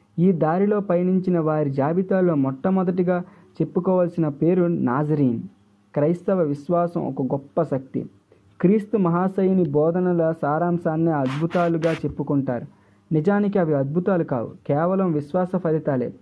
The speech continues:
అసలు అద్భుతం అనేది ఏదైనా ఉంటే అది నమ్మకం అనే పేరుతో పిలుచుకునే మానసిక స్థితి ద్వారా మాత్రమే సాధ్యమవుతుంది. మానవ నాగరికతలోనే పేరెన్నిక గన్న వ్యక్తి మహాత్మా గాంధీ గురించి తెలుసుకుంటే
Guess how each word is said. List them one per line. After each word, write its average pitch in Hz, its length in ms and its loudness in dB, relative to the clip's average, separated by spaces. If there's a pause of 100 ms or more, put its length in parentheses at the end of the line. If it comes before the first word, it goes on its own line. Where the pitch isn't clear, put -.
(520)
అసలు 214 260 0
అద్భుతం 202 540 0 (140)
అనేది 180 600 2 (320)
ఏదైనా 190 480 4
ఉంటే 165 540 2 (100)
అది 151 180 0
నమ్మకం 147 600 2 (160)
అనే 151 140 0
పేరుతో 160 420 0
పిలుచుకునే 151 520 -2
మానసిక 160 560 0
స్థితి 160 320 -4
ద్వారా 156 360 0 (320)
మాత్రమే 170 420 0
సాధ్యమవుతుంది. 139 800 -2 (400)
మానవ 202 440 2
నాగరికతలోనే 196 920 2
పేరెన్నిక 185 640 2
గన్న 170 380 0
వ్యక్తి 147 360 0
మహాత్మా 160 500 0
గాంధీ 160 360 0
గురించి 151 360 -2
తెలుసుకుంటే 151 760 -2